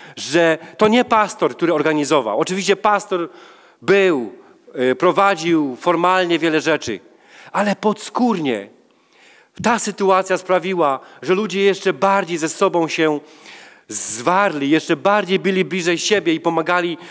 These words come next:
pomagali sobie na, na, y, nawzajem. Kiedy czynimy te rzeczy, uczymy się bezinteresowności. Robimy to nie dla siebie, nawet nie robimy tego dla naszej rodziny.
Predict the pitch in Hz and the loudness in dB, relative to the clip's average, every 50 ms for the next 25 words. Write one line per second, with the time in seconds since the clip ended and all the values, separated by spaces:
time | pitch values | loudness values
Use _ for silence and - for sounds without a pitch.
0 | - - - - - 185 180 170 - 190 180 175 165 151 - 170 139 151 143 143 | -20 -20 -8 -2 0 2 2 2 2 0 0 0 -2 -2 -4 -4 -2 -2 0 0
1 | 135 120 - 127 123 123 123 117 110 - - - - - - - 123 127 123 123 | -2 -2 -4 -4 -2 -2 -2 -2 -4 -8 -14 -20 -20 -18 -10 -6 -4 -2 -2 0
2 | 123 123 123 123 123 123 117 127 147 135 117 131 151 139 127 107 - - - _ | -2 -2 0 0 0 -2 -2 -2 -2 -2 -2 -2 -2 -2 -2 -4 -10 -18 -20 _
3 | _ _ _ _ _ _ _ _ _ _ _ _ _ _ _ _ _ _ - - | _ _ _ _ _ _ _ _ _ _ _ _ _ _ _ _ _ _ -20 -20
4 | - - - - 220 202 226 - - 226 226 277 294 262 277 262 269 240 185 180 | -16 -6 -2 0 2 2 2 2 4 4 6 6 6 6 4 2 2 0 0 2
5 | 240 233 233 - 214 214 - - - - - - - 214 196 - 247 269 247 247 | 0 0 0 0 0 0 0 -2 -10 -20 -12 -6 -2 -2 -2 0 0 0 2 0
6 | 226 - 226 214 202 196 190 190 - - - - - - 220 226 214 - - - | 0 0 2 2 2 2 0 -4 -8 -18 -20 -10 -4 0 0 0 0 -2 -4 -4
7 | 208 185 180 196 196 185 185 - - 180 156 151 160 151 143 - - - - - | -4 -2 0 0 0 0 0 0 2 0 2 4 4 2 2 0 -4 -12 -14 -18
8 | - _ _ _ _ _ _ _ _ _ _ _ _ _ - - - - - 160 | -20 _ _ _ _ _ _ _ _ _ _ _ _ _ -20 -20 -14 -6 -2 0
9 | 202 190 190 247 233 233 220 220 214 202 214 247 247 240 247 233 - - 220 208 | 0 2 2 2 2 2 2 4 4 4 4 4 2 2 0 -2 -2 0 0 0
10 | 180 190 185 185 175 - - - - - 147 190 220 233 240 247 208 202 247 233 | 2 2 0 0 0 -4 -10 -18 -10 -4 0 0 2 2 2 0 0 2 2 2
11 | 220 190 240 220 226 220 - 220 196 208 196 - 196 196 202 202 190 - 190 185 | 2 2 2 2 2 2 2 2 2 2 2 2 0 0 0 -2 -2 -2 -2 0
12 | 170 175 160 156 185 185 170 151 147 135 | 0 0 -2 -2 -2 0 2 2 0 0